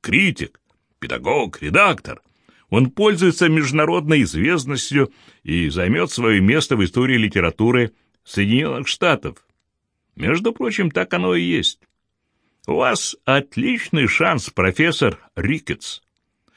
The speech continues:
Мне стало известно, что ему надоело вести богемный образ жизни и постоянно думать о заработках. Литературный мир быстро меняется. Авангард —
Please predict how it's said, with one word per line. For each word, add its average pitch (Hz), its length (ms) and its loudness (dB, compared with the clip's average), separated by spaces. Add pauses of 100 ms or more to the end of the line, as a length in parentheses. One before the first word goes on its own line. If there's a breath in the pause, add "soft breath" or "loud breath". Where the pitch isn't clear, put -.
(280 soft breath)
Мне 170 260 4
стало 165 380 2
известно, 107 540 0
что - 160 0
ему 120 240 4
надоело 160 460 0
вести 143 500 0 (160)
богемный 104 520 0
образ 123 360 2
жизни 120 420 0
и 107 40 2
постоянно 110 500 0
думать 123 340 4 (220)
о - 120 -6
заработках. - 680 -6 (800)
Литературный 214 680 2
мир 208 240 4
быстро 196 480 0
меняется. 180 760 -2 (460)
Авангард — 139 720 2